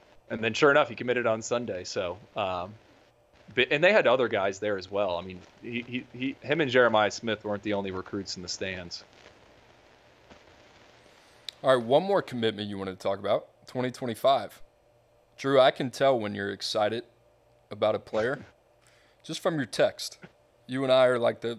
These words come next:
Speaker 2: you know, the married couple. We spend so much time with each other, so I can, I can tell when there's a little bit of, like, umph here. You're a big fan of twenty twenty-five receiver Javon Boggs from Florida. He committed to Ohio State on Monday.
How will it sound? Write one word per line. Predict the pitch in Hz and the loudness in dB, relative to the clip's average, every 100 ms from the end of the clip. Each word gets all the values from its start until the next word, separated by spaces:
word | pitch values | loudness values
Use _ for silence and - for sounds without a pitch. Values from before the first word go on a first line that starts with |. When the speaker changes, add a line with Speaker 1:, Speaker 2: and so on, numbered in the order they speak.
| - - | -12 -10
Speaker 2:
you | 127 | -2
know, | 107 | -2
the | 104 | -2
married | 113 117 107 | 0 0 0
couple. | - 98 95 | -4 -4 -4
We | 95 | -8
spend | 95 120 110 | -8 -8 -8
so | 127 | -6
much | 117 107 | -4 -6
time | - 113 107 | -4 -4 -4
with | 104 | -8
each | 98 98 | -12 -8
other, | 101 95 | -8 -6
so | - 107 | -6 -2
I | 117 | -2
can, | 120 | -4
I | 110 117 | -4 -4
can | 117 | -4
tell | - 147 139 123 110 - - - - | -4 4 6 4 2 -6 -20 -20 -6
when | 120 | -2
there's | 117 113 107 | 0 -2 -2
a | |
little | 117 123 | -2 -2
bit | 113 117 | 0 -2
of, | 110 104 | -2 -2
like, | 107 107 - - | -2 -4 -4 -2
umph | 117 107 - | -2 -2 -14
here. | - 104 98 92 _ _ _ _ _ _ _ _ | -14 -12 -12 -16 _ _ _ _ _ _ _ _
You're | 117 160 | -4 -2
a | |
big | 151 160 | 0 -4
fan | - 147 123 | -2 -2 -2
of | 110 | -4
twenty | 131 117 | -6 -8
twenty-five | - 117 107 110 107 101 | -6 -10 -2 2 2 0
receiver | 98 - 113 104 | -6 -8 -8 -8
Javon | 101 104 101 101 98 | -8 -6 -4 -6 -4
Boggs | 104 104 104 | -4 -2 -4
from | - 98 | -8 -14
Florida. | - 104 107 | -10 -6 -6
He | 110 | -6
committed | 131 131 117 110 - | -8 -4 -4 -4 -6
to | 110 | -4
Ohio | 101 104 101 | 2 2 2
State | - 104 104 | -4 -6 -6
on | 101 101 | -6 -6
Monday. | 101 113 123 135 | -4 -2 0 -2